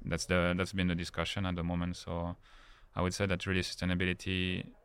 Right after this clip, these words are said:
has become the hottest topic now, the hot, the thing to be dealt with. But then it's like, how do you do it right now? And that's the whole deal.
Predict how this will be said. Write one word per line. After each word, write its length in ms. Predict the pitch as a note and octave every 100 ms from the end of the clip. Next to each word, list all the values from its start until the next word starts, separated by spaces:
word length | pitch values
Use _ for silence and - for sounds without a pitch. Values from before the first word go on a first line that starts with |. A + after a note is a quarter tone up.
| -
has 260 | - A2 A2
become 680 | A2+ A2+ A2+ A2+ A2 G#2+ G2
the 100 | G2
hottest 640 | F#2 F#2 G2+ G2+ - -
topic 340 | G2+ G2 C3 A2
now, 140 | A2
the 160 | G2+ F2
hot, 180 | F#2 - -
the 220 | - G2
thing 580 | F2 - G2 G2 F#2+ F#2+
to 100 | -
be 120 | F2 F2
dealt 300 | F2+ F2+ -
with. 120 | A#2+ -
But 120 | E2+
then 100 | G2+
it's 160 | F2+ -
like, 180 | E2 -
how 120 | F2+
do 80 | F2
you 100 | E2
do 120 | F2
it 140 | E2
right 180 | F#2 F2
now? 200 | D#2+ D2+ D#2+
And 100 | E2
that's 140 | -
the 100 | E2
whole 160 | E2 E2+
deal. 200 | F2